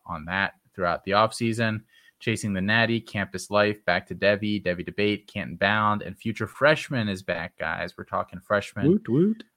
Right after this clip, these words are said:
Speaker 1: Uh, first episode of the season dropped this past week. Yours truly is on this coming week. So
Speaker 2: Oh.
Speaker 1: pay attention to that. We're gonna talk some quarterbacks, I believe, is going to be our discussion.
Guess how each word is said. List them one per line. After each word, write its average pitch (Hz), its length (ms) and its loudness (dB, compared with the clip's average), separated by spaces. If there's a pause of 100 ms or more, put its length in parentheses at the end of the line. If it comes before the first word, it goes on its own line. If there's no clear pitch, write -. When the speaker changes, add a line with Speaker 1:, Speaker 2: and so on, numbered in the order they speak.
Speaker 1:
Uh, 90 160 0
first 101 300 -4
episode 95 420 -2
of 92 240 -4 (140)
the 87 120 -10
season 104 520 -4
dropped 90 400 0
this 85 100 -8
past 117 420 -2
week. 110 360 -4 (580)
Yours 90 220 -8
truly 104 600 -8 (220)
is 90 100 -10
on 85 160 -4
this - 140 -14
coming 120 320 -8
week. - 320 -20 (300)
So - 420 -16
Speaker 2:
Oh. 95 300 -2
Speaker 1:
pay 104 100 -2
attention 87 440 -6
to - 120 -14
that. 90 240 0
We're 90 60 -4
gonna 87 120 -4
talk - 220 -6
some - 140 -16
quarterbacks, - 720 -2
I - 60 -4
believe, 55 360 -12
is 98 100 -16
going 87 160 -8
to 85 60 -8
be - 100 -10
our - 100 -4
discussion. - 520 -14